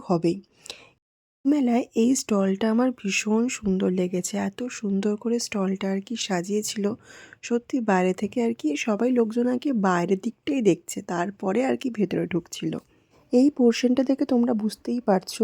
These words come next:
কি হারে ভিড় ছিল সেদিনকে। আর একটা স্টলে আমরা ঢুকেছিলাম যেখানে বাচ্চাদের বই ছিল, আর এখানে দুটো বাচ্চারই খিদে পেয়ে গেছিলো, তো আমরা কিনে নিয়েছিলাম চাউমিন। তো সেখানে সঞ্চিতাদি গণকে আর লাড্ডুকে চাউমিন খাইয়ে দিচ্ছিল,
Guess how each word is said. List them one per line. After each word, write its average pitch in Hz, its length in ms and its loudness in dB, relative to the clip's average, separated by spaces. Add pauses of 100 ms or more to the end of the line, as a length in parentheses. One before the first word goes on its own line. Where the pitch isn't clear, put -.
(160)
কি - 200 0
হারে 220 320 2 (100)
ভিড় 202 260 2
ছিল - 120 -6 (120)
সেদিনকে। 180 440 0 (640)
আর 208 80 2 (120)
একটা 202 300 -8
স্টলে 233 340 0
আমরা 247 180 2
ঢুকেছিলাম 226 500 0
যেখানে 214 240 0 (100)
বাচ্চাদের 214 500 -2
বই 190 220 2
ছিল, 214 140 -4 (640)
আর 185 80 2 (120)
এখানে 220 300 0 (140)
দুটো 202 280 2
বাচ্চারই 226 500 0
খিদে 202 280 0
পেয়ে 214 220 4
গেছিলো, 226 300 0
তো 285 120 2
আমরা 214 140 4 (140)
কিনে 226 260 2
নিয়েছিলাম 240 340 2 (160)
চাউমিন। 214 420 4 (640)
তো 220 60 -2 (100)
সেখানে 220 400 2 (240)
সঞ্চিতাদি 208 640 4 (240)
গণকে 190 460 0 (100)
আর 247 60 4 (100)
লাড্ডুকে 220 500 0 (580)
চাউমিন 190 360 4 (280)
খাইয়ে 202 360 2
দিচ্ছিল, - 320 0